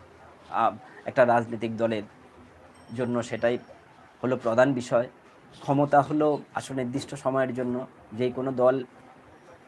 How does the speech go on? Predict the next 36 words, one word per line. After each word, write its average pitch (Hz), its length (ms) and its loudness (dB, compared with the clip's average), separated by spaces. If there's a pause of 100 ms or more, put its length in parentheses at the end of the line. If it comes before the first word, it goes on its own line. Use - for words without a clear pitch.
(220)
ক্ষমতায় 131 460 2
কখন 127 280 0
থাকবে, 127 440 -4
কখন 120 260 -4
হয়তো 123 200 -6
বিরোধী 127 300 -2
দলে 135 180 -2
থাকবে, 123 320 -4 (420)
কিন্তু 147 340 2 (300)
চেতনাটা 135 500 2
থাকতে 131 320 -10
হবে 127 180 -2
দেশের 117 340 -4
জন্য 123 180 -4 (120)
কাজ 107 100 -4 (100)
করা, 110 160 0
দেশের 110 280 -6
মানুষের 120 440 -6
জন্য 123 220 -2
কাজ 110 260 -4
করা, 107 180 -4
দলের 117 300 -2
জন্য 113 280 -6
কাজ 113 240 -2
করা। 101 160 -4 (600)
এ 135 80 2
আমরা 135 280 6
যদি 151 260 0
এই 143 100 2
ধরনের 143 340 0
রাজনীতি 127 600 0
আমরা 123 160 2
চর্চা 123 360 -4
করতে 117 260 -10
পারি, 123 240 -2
তাহলে 117 380 -4